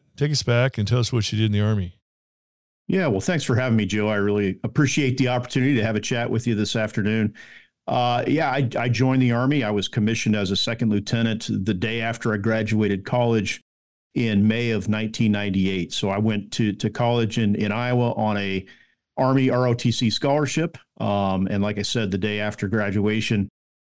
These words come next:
Speaker 2: got commissioned and, and immediately went to Fort Knox, Kentucky,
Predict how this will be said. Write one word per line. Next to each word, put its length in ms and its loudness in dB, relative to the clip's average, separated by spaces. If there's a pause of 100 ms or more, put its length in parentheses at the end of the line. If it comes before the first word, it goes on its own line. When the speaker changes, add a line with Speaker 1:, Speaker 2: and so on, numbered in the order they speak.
Speaker 2:
got 220 -2
commissioned 500 4
and, 180 0
and 140 0
immediately 460 2
went 260 0
to 240 2
Fort 320 0
Knox, 320 -4
Kentucky, 640 0